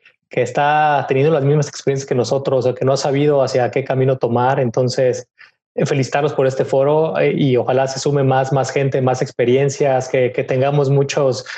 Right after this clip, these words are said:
muchos views, muchos likes, y, y no por el ego, ¿no? De, "Ay, me vieron y me pusieron like", si-,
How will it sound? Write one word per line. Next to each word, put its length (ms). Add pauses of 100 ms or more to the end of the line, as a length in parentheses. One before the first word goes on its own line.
(140)
muchos 360
views, 380
muchos 380
likes, 360 (360)
y, 260
y 40
no 160
por 160
el 100
ego, 240
¿no? 160
De, 120
"Ay, 200
me 140
vieron 260
y 60
me 80
pusieron 320
like", 160
si-, 160